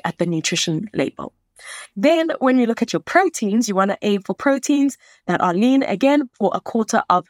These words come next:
your plate. Keeping in mind also your healthy fats in moderation, which when you look at the healthy plate model takes up a small amount. So that's where you can add the fat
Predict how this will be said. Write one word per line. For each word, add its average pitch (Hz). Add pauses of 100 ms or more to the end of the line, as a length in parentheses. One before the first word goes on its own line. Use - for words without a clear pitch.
your 165
plate. - (1400)
Keeping 349
in 277
mind 214
also 208 (340)
your 196
healthy 196
fats 185
in 175
moderation, 170 (240)
which -
when 190
you 180
look 202
at -
the 208
healthy 190
plate 165
model 156 (280)
takes -
up -
a 165
small 185
amount. 240
So -
that's 180
where 185
you 180
can 185
add 165
the 156
fat 156